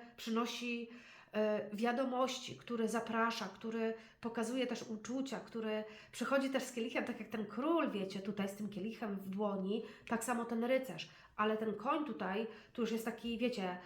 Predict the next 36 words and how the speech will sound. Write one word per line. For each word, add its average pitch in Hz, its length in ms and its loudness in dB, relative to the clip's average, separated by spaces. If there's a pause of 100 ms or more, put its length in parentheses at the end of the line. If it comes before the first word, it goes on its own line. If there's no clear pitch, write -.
(160)
porywisty, 220 720 4
nie? 214 320 2
On, 214 180 2
<laughs> 220 40 2
e, 190 580 0
rusza 233 680 2
po 214 140 0
prostu 220 320 -2
z 208 100 -4
grubej 220 580 2 (220)
rury 220 540 6 (360)
i 214 320 2 (120)
chodzi 277 320 2
mi 240 120 0
tutaj, 220 480 -2
że 220 100 0
to, 220 120 -4 (400)
że 214 140 -2
to 269 100 0
jest 269 120 2
ta 254 80 0
energia, 233 480 2
wiecie, 208 240 -4
ta, 220 260 0 (260)
tego 220 200 0
spełnienia. 220 720 2 (460)
To 269 100 2
może 247 220 2
trwać, 269 500 0
zanim 208 320 0
on 202 60 -4
tutaj 202 340 -4
dojdzie 208 400 2
do 190 120 -2
was, 180 180 -6
przyjdzie, 226 520 -2